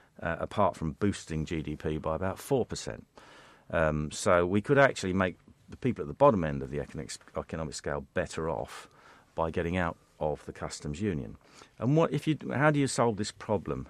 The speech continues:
uh, of the customs union, in that we do have a customs union with the E U, and what do we do about it? Well, regardless of the customs union, the W T O rules oblige the E U to adopt the same tariffs for both, uh, the E-, E-, U K and other countries. They can't put up arbitrary tariffs. You can't do that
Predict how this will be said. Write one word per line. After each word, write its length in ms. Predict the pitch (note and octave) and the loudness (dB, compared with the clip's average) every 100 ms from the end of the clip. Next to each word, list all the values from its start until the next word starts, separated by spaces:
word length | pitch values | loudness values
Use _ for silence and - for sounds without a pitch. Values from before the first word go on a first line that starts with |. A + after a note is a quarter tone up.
| - | -12
uh, 60 | - | -10
of 480 | D#2 D2+ D2+ E2 D2 | -8 -6 0 0 -2
the 100 | C#2 | -8
customs 480 | - D2 - C2+ C#2 | -6 -8 -6 -8 -6
union, 180 | D2 | -6
in 120 | E2+ E2+ | -4 -4
that 160 | C#2+ | -4
we 120 | C#2 D2+ | -4 0
do 180 | G2 | 0
have 180 | E2 F2+ | 0 -2
a 20 | |
customs 400 | E2 A#1+ - C#2+ | -4 -8 -8 -8
union 220 | C#2+ D#2+ D#2 | -6 -6 -4
with 120 | D#2 | -4
the 120 | D#2+ | -4
E 60 | D#2+ | -4
U, 100 | F2+ | -4
and 100 | G2+ | -2
what 60 | G#2+ | -2
do 80 | A2 | -2
we 80 | |
do 100 | A2 | -2
about 240 | C3+ F#2 C2 | -2 -2 -6
it? 100 | - - - - - - - | -8 -14 -20 -20 -20 -20 2
Well, 240 | A#2+ A2 - _ | 4 4 0 _
regardless 640 | C3+ C3 D#3+ F3 C#3+ C3 | 0 4 6 6 4 0
of 80 | G2 | -2
the 60 | D#2+ | -2
customs 560 | - E2 - C#2+ C#2+ | -4 -4 -4 -6 -6
union, 320 | B1+ A1+ B1 E2 | -6 -6 -4 -4
the 100 | F#2 | 2
W 320 | C#3 C3 A2 | 4 4 2
T 260 | - G#2 | 0 0
O 120 | F#2+ F#2+ | 2 2
rules 300 | E2 D2+ D#2+ | 0 -2 -4
oblige 600 | - A2 G#2+ A#2 G#2 - | -2 4 4 4 -2 -2
the 100 | F#2 | -2
E 200 | E2 F2 E2 | -2 -4 -2
U 100 | D#2+ | -4
to 160 | - F2 | -4 -2
adopt 260 | E2+ D#2+ | -2 -2
the 80 | - | -4
same 400 | - F#2 G2 G#2 | -4 -2 2 0
tariffs 580 | - C#2 A#1 C#2 - - - - - - | 0 -4 -4 -6 -10 -14 -18 -20 -20 -20
for 160 | - - | -8 -6
both, 600 | D#2 - F2+ F2 - - | -2 4 4 2 -6 -10
uh, 80 | E2 | -6
the 100 | D2+ | -4
E-, 400 | F2+ F#2 F#2+ F#2 - | -2 -2 -2 -4 -6
E-, 180 | F2 F2 | -8 -2
U 160 | G2+ G2+ | 0 0
K 340 | - C2+ C#2 | -2 -6 -4
and 140 | C#2+ | -4
other 160 | E2+ E2+ | -4 -6
countries. 260 | - - C#2 | -10 -8 -6
They 80 | |
can't 320 | - B2+ A2+ - | -4 0 0 0
put 160 | A2+ | -4
up 160 | E2+ D#2 | -2 -2
arbitrary 500 | - F2+ E2+ - - | 0 0 0 -4 -8
tariffs. 400 | C2 - A1+ - | -10 -10 -10 -8
You 80 | - | -8
can't 260 | - F#2+ D2 | -4 -4 -2
do 180 | G2 E2+ | -4 -2
that 200 | C#2 | -4